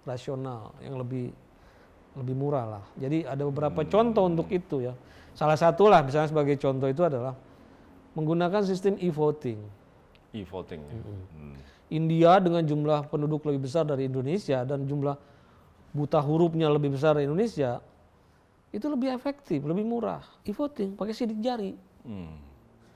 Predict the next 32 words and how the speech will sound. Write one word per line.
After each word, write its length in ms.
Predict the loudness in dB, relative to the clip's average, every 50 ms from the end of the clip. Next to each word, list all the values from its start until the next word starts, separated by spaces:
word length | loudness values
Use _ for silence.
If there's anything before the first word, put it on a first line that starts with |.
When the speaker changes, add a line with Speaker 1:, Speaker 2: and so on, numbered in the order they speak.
| -20 _ -14 -6 -4
Speaker 1:
Kalau 160 | -4 -2 0
pakai 160 | 0 0 0
sidik 240 | 0 0 0 2 2
jari, 320 | 2 2 2 2 0 -2 -4 -4
nggak 160 | -2 -2 0
perlu 240 | 0 0 0 0 0
tiap 320 | 2 2 0 0 0 -2
pemilu 320 | -2 -2 0 0 0 0 0
bikin 320 | 0 0 0 0 0 0
keropak 320 | 0 0 -2 -4 -6 -8
surat. 320 | -6 -6 -6 -6 -6 -10 -14 -16 -12 -4
Dan 240 | 0 2 2 4 4
juga 240 | 6 8 10 10 10
tidak 240 | 10 8 8 8
perlu 240 | 8 8 8 8 8
mobilisasi 640 | 8 8 8 8 6 6 6 4 4 4 2 0 0 0
saksi-saksi 640 | 0 -2 0 -2 -2 0 0 -2 -2 -2 -2 0 2 2 2
yang 240 | 2 0 -2 -6 -8 -10 -16 -20 _ _ _ _ _ -14
Speaker 2:
Luar 240 | -12 -10 -10 -10 -12 -12
biasa. 240 | -14 -14 -12 -8 -6 -2
Speaker 1:
luar 260 | -2 0 0 0 -2 -2
biasa. 300 | -2 -2 -2 -4 -6 -8 -6 -4
Kata 200 | -2 0 0 0 0
J 160 | 0 0 0
K 160 | -2 -2 -2
kemarin 400 | -2 -2 -2 0 0 -2 -2 -2
untuk 160 | -4 -6 -6
saksi 480 | -6 -8 -10 -10 -12 -10 -8 -8 -6 -4
itu 160 | -4 -6 -6
paling 240 | -6 -8 -8 -6 -6
minimal 480 | -4 -4 -4 -4 -6 -6 -6 -8 -8 -8
perlu 320 | -8 -8 -6 -6 -8 -8